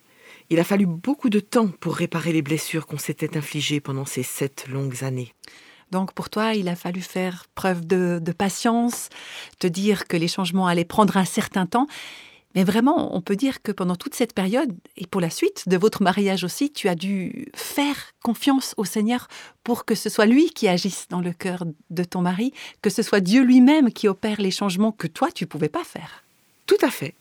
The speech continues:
Speaker 1: J'ai vraiment dû apprendre à laisser David diriger et à me mettre en retrait. Souvent, j'étais furieuse contre moi-même. Je m'en voulais sévèrement à chaque fois que je manquais de respect à David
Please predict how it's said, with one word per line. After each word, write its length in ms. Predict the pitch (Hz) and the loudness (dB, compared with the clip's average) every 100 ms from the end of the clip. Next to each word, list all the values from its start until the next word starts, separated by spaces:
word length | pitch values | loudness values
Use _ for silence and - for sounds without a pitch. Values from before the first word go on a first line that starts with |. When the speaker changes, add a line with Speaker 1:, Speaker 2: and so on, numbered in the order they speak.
| _ _ _ _ | _ _ _ _
Speaker 1:
J'ai 300 | 175 151 165 | 0 4 4
vraiment 360 | 156 190 208 196 | 4 2 2 2
dû 160 | 175 208 | 2 2
apprendre 420 | 220 - 262 196 | 0 0 2 2
à 60 | |
laisser 260 | 160 165 - | 0 0 -2
David 320 | 143 175 202 | 0 0 0
diriger 560 | 185 185 170 151 180 220 | 0 0 0 0 0 2
et 60 | |
à 40 | 165 | 0
me 140 | 151 | 2
mettre 280 | 160 202 - | 2 0 -2
en 60 | 147 | -2
retrait. 380 | 147 - 117 117 _ _ _ - - - | -4 -4 -10 -12 _ _ _ -20 -20 -14
Souvent, 360 | - 202 254 - | -2 2 2 2
j'étais 240 | 151 143 | 0 0
furieuse 540 | 139 - 190 196 208 - | -4 -2 2 4 4 2
contre 240 | 143 - | -6 -2
moi-même. 380 | 147 139 131 120 | -2 -2 -4 -8
Je 140 | - | -2
m'en 120 | 151 156 | 0 0
voulais 260 | 151 165 | 2 2
sévèrement 580 | 151 - 190 185 185 185 | 0 -2 0 0 2 0
à 20 | |
chaque 260 | 165 - 202 | 0 -4 0
fois 140 | 208 | 0
que 60 | 180 | 0
je 60 | |
manquais 320 | 165 170 180 180 | 0 -2 -2 -2
de 60 | |
respect 320 | 170 - - | -2 -4 -2
à 60 | 180 | 0
David 340 | 156 160 180 | 0 0 -4